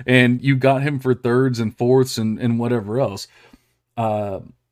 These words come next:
I, I could easily see Mac Jones doing the same thing. And like you said, he's not guaranteed a starting s-, job anywhere, but those guys, they, they find a way,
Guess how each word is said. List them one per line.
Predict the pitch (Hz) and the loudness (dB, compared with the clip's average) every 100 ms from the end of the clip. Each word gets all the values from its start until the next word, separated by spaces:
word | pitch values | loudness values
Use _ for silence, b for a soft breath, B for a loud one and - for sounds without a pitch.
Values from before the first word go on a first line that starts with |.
| _ _ - | _ _ -6
I, | 127 127 | -4 -2
I | 117 | -4
could | 131 127 | -4 -4
easily | 131 131 113 127 | 0 2 2 -2
see | 131 123 | -2 -2
Mac | 117 107 | -2 -6
Jones | 117 110 104 | -8 -8 -6
doing | 110 | -6
the | 104 | -6
same | 113 101 | -8 -8
thing. | 101 101 | -8 -4
And | 151 | -4
like | 160 | -4
you | |
said, | 160 107 98 | -4 -6 -4
he's | 131 | -4
not | 151 170 | -2 -4
guaranteed | 156 156 147 147 | -4 -4 -4 -4
a | 135 | -2
starting | 135 127 | 0 0
s-, | 123 - 120 | 0 -4 -6
job | 120 117 117 107 | -2 0 -2 -2
anywhere, | 120 120 113 113 113 123 b b - | 0 0 0 -2 -2 -6 b b -4
but | 113 110 101 - _ | -2 0 -4 -8 _
those | 117 123 139 131 | -4 -2 -2 -2
guys, | 127 120 117 113 104 - - - 110 - | -4 -4 -4 -6 -8 -12 -18 -18 -18 -6
they, | 131 139 123 - | -2 -2 -4 -8
they | 147 | -6
find | 135 - 120 127 156 | -6 -4 -4 -2 -4
a | 160 | -4
way, | 131 110 107 104 104 | -4 -4 -4 -4 -6